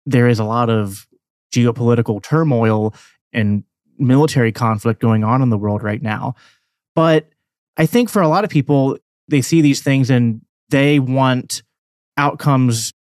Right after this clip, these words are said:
for these things that align with, like, American interest and, or some other ideal, but their position on it isn't just, like, a ideological position of, "I'm anti-war and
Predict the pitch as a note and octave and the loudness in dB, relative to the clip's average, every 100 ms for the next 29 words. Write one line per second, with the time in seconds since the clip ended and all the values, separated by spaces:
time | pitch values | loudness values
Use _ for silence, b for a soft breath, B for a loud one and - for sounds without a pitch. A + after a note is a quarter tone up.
0 | _ - C#3+ B2+ A#2 C3+ B2 A#2 G#2+ A#2 | _ -2 0 2 0 0 2 0 0 -2
1 | A#2 - _ _ C3 A#2+ B2 B2 A#2+ A2+ | -4 -6 _ _ -6 -2 0 2 0 0
2 | A2+ - A#2 G#2+ G2 _ b b A#2+ B2+ | -2 -2 -2 -2 -4 _ b b 0 2
3 | B2+ A#2+ A2+ A#2 A#2 A#2+ G#2+ - B2+ A2+ | 2 0 -2 -2 -2 -2 -4 -4 -2 -2
4 | A2 G#2 - _ _ _ _ _ C3+ C3 | 0 -4 -8 _ _ _ _ _ -4 -2
5 | - D3+ C#3+ C#3 C3 _ _ - B2+ G#2+ | 2 2 2 2 -2 _ _ -2 -2 0
6 | B2 A#2 G#2+ G2+ - _ _ _ D3+ C3+ | 2 2 2 -2 -8 _ _ _ 0 0
7 | - _ - D3+ B2+ C3+ C3+ D3+ C#3+ B2 | -4 _ -2 0 0 0 0 2 2 2
8 | A#2+ B2+ B2 B2+ A#2 A#2 - A#2 G#2+ C3 | 2 0 0 0 0 -4 -2 -2 -2 -2
9 | A#2 A2+ - B2+ C3 A#2 A#2+ A2+ B2 A2+ | -2 -2 -4 -2 -2 0 0 0 -2 -4
10 | A2 A#2+ A#2+ A2+ G#2+ F#2+ B B - C3 | -2 -2 0 0 -2 -6 B B -4 -2
11 | B2+ B2 B2 B2 A#2+ G#2+ G#2+ G2+ - A#2 | -2 0 -2 0 0 0 -2 -6 -10 -16
12 | _ - B2+ A#2+ A2+ A2 G#2 | _ -4 0 2 0 0 -4